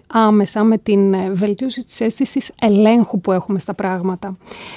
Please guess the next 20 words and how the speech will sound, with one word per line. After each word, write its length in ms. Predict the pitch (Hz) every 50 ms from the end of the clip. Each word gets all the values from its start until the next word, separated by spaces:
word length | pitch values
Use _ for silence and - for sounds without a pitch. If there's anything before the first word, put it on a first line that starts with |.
| - -
με 220 | - 202 202 196 185
την 180 | - 220 208
ικανοποίησή 800 | 208 196 - 202 196 190 175 - 254 269 277 269 - - 240 233
μας 200 | 233 240 233 -
από 160 | 226 - 202
την 160 | 180 - 208 185
εργασία 480 | 175 180 170 170 - - - 196 226
και 140 | 262 - 269
φυσικά 320 | - - - - - 294
αυτό 220 | 277 254 - - 285
συμβάλλει 400 | - 277 226 185 233 254 277 285
και 100 | - 262
στην 160 | - - 233
καλύτερη 480 | 220 220 220 233 254 247 294 285 285 -
ψυχολογική 920 | - - 320 339 349 302 277 247 226 233 208 - 247 247 269 277 269 269 _ _ _ _ -
κατάσταση. 760 | - 254 240 - 202 196 185 - - 190 170 - - 185 185 - - - - - - - - - -
Ενώ 220 | 208 214 220 247
αντίθετα, 760 | 269 262 226 233 254 240 - - 214 - - 220 233 262 269 -
η 140 | - 269 240
μη 460 | 226 226 233 247 269 277 285 285 -